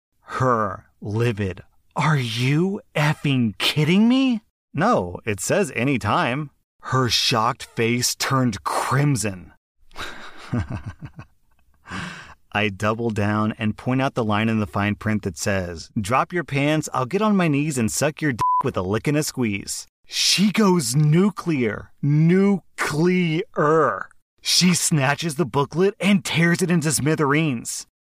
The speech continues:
I have never seen her so mad in my life. Achievement unlocked. There is a one hundred percent chance that this may or may not end in divorce.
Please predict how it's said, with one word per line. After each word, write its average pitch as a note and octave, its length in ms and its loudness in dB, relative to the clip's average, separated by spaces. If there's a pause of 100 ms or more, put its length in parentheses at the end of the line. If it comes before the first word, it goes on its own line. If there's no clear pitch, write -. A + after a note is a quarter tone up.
(120)
I C3+ 160 2
have B2+ 340 0
never B2 480 2
seen C#3 300 0
her B2+ 200 0
so B2+ 380 2
mad B2+ 320 2
in D3 240 0
my A#2 280 2
life. A2 640 -2 (320)
Achievement C#3 500 0
unlocked. A2+ 640 0 (160)
There G#2+ 260 0
is G2 160 0
a A2 140 0
one G2+ 260 -2
hundred G#2+ 280 -2
percent G#2 360 -2
chance G#2 520 -2
that G2+ 500 -2
this G2+ 240 -2
may G#2 260 0
or D3+ 80 2
may B2+ 220 0
not B2 280 0
end A#2 200 -2
in A2 140 0
divorce. G#2+ 760 -2